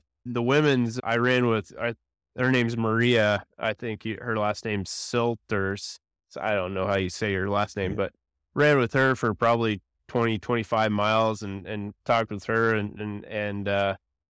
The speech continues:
Speaker 1: still keep up with her on Strava. But yeah, it's fun. I ran with several other people, uh,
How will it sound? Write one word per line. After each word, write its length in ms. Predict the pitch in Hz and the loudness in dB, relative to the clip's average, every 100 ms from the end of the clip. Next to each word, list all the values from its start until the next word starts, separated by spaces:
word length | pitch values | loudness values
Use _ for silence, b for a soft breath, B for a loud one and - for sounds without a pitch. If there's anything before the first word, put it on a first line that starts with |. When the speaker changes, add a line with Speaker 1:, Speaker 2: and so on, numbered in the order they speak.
| _ _ _ _ | _ _ _ _
Speaker 1:
still 280 | - 120 107 | -4 0 0
keep 200 | 113 107 | 0 2
up 140 | 104 | 0
with 100 | 101 | 0
her 120 | 117 107 | 0 0
on 100 | 98 | -2
Strava. 640 | - 101 98 104 101 98 | -2 0 2 2 0 -2
But 200 | 98 85 _ _ _ | -4 -6 _ _ _
yeah, 360 | 202 95 101 104 | -12 -4 0 0
it's 180 | 127 | -2
fun. 260 | - 110 110 | 0 2 2
I 100 | 104 | 2
ran 220 | 107 107 | 2 2
with 120 | 101 | -2
several 400 | - 107 101 95 | -2 -2 0 0
other 260 | 98 101 98 | 0 0 -2
people, 540 | - 104 107 104 101 98 | -4 -6 -4 -4 -4 -4
uh, 320 | 98 98 | -4 -4